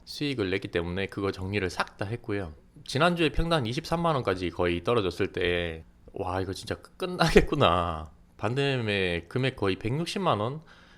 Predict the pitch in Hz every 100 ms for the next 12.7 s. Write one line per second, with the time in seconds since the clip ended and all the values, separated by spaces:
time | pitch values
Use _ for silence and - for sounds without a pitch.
0 | - - 92 85 - 165 175 156 117 -
1 | 160 - 175 113 87 95 - - 175 -
2 | - - 80 78 87 104 90 82 80 80
3 | 78 73 104 104 113 110 98 92 87 85
4 | 82 - - - - - 87 87 92 113
5 | 156 113 87 87 85 87 80 78 - 87
6 | 82 127 151 160 120 90 98 143 139 120
7 | 104 82 85 87 82 82 - 92 92 92
8 | 90 82 80 135 135 - 82 85 76 78
9 | - - - 101 87 98 110 107 113 113
10 | 110 104 127 117 104 113 135 139 131 -
11 | - - - - - - 123 - 135 127
12 | - - 165 - 85 78